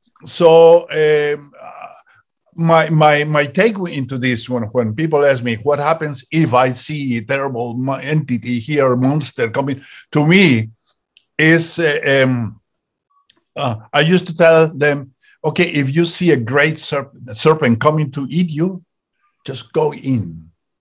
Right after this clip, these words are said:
go inside, let to be eaten, let to be destroyed. It's the game. Okay, just take me, you know, wo-, do whatever, you know."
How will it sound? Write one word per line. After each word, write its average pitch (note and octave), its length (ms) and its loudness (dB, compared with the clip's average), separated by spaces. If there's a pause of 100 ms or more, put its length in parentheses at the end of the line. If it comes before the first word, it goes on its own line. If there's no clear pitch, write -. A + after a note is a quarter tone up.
go E3 180 6
inside, B2 800 0
let E3+ 400 0 (120)
to F3+ 80 2
be D#3+ 300 0
eaten, A2+ 480 -4
let F3+ 260 -2
to G#3 80 -4
be F3 160 -2
destroyed. A#2+ 760 -2 (360)
It's G3 220 0
the E3 200 -4
game. D3 440 0
Okay, D#3 420 0
just B2+ 340 -8
take D#3 300 0
me, G2+ 300 -4
you A#2 120 -4
know, C#3 240 0
wo-, D3 220 0
do D#3 160 2
whatever, C3 680 2
you F#2 140 -20
know." B2+ 240 -16